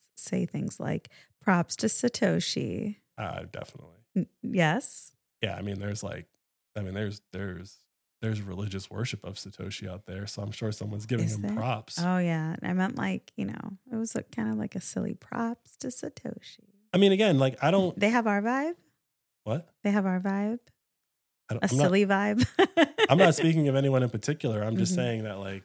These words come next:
Speaker 2: it, I don't think it's impossible to think that someone said, "Props to Satoshi" at
Speaker 1: So
Speaker 2: some point.
Speaker 1: hard when I don't know anything about the Bitcoin world
Speaker 2: Yeah, it's
Speaker 1: to
Speaker 2: very
Speaker 1: think,
Speaker 2: hard.
Speaker 1: like, "Oh my God."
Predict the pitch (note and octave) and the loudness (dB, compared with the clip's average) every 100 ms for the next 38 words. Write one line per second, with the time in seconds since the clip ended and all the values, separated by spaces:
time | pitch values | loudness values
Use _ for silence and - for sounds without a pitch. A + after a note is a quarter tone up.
0 | _ A2+ A2+ A#2 G#2 A2 G#2 G2 - - | _ -10 -2 -2 0 -4 -6 -8 -10 -12
1 | _ _ _ - G2+ A2+ G#2+ - G2+ G2 | _ _ _ -12 -8 -2 -2 -4 -8 -8
2 | - G#2+ G2+ F#2+ A2+ G#2 G2 G2 G2 A2 | -8 -8 -8 -8 -4 -4 -4 -6 -8 -8
3 | G2+ - G2+ G2 - G#2 G2+ G2+ G2 F#2 | -8 -8 -8 -8 -4 -2 -2 -4 -8 -4
4 | - - G2 A2+ - - - D#3+ - - | -2 2 2 2 0 0 0 0 -2 -6
5 | - F#3 F3+ E3+ E3 E3 F3+ E3 E3+ E3 | -8 -2 0 0 -2 -2 -2 0 -2 -2
6 | F#3+ F3+ - - - - - - - - | -4 -4 -4 -6 -10 -10 -6 -4 -6 -10
7 | - G#1 - - B2 A2+ G#2+ A3 - C#4 | -12 -10 -8 -2 2 2 4 6 8 8
8 | A3+ - F#3 E3 D#3+ - - G3+ G#3+ G3+ | 6 4 4 4 2 -4 -4 -2 2 2
9 | F#3 | 2